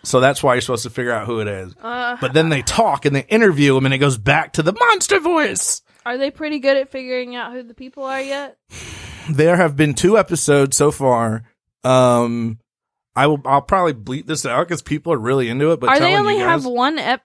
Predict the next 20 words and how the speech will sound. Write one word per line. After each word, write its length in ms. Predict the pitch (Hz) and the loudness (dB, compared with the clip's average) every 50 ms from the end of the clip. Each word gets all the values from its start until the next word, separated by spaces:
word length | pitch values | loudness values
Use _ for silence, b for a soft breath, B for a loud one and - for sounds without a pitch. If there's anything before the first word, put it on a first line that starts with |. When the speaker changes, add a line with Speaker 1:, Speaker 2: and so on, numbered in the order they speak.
| _ - | _ -6
Speaker 2:
is 140 | 240 247 262 | -6 -4 -2
only 180 | 269 277 269 | -2 -4 -4
one 200 | 247 233 233 262 | -4 -6 -6 -8
person 340 | - 269 254 269 - 277 269 | -6 -8 -8 -8 -8 -10 -12
per 160 | 269 254 233 | -10 -6 -2
Speaker 1:
they 140 | 247 165 175 | 0 0 2
Speaker 2:
episode? 140 | - 190 208 | 2 2 2
Speaker 1:
unmask 520 | 220 220 220 226 226 214 202 - - - | 4 4 4 4 4 2 0 -2 -4 -4
one 240 | 151 156 170 185 196 | -2 0 0 2 2
person 320 | 190 202 190 180 - 175 170 | 2 2 2 2 0 -4 -2
per 140 | - 175 | 2 2
episode. 400 | 160 143 151 139 - 139 117 104 | 2 2 0 -2 -2 -2 -4 -2
So 120 | - 160 147 | 0 0 2
they 140 | 151 151 147 | 4 4 4
have, 320 | 170 165 165 165 156 147 | 4 2 2 2 2 2
they, 220 | 151 151 147 147 | 2 2 2 2
they 260 | 135 131 147 147 143 - | 0 0 0 0 0 0
compete 560 | - 151 151 139 - - 202 196 185 151 - - | -4 -6 -8 -6 -4 -2 -2 0 -2 -2 -2 0
in 180 | 143 147 135 | 0 0 0
pairs. 560 | - - 170 156 143 127 113 110 110 120 120 | 0 2 2 4 4 2 2 0 -2 -4 -8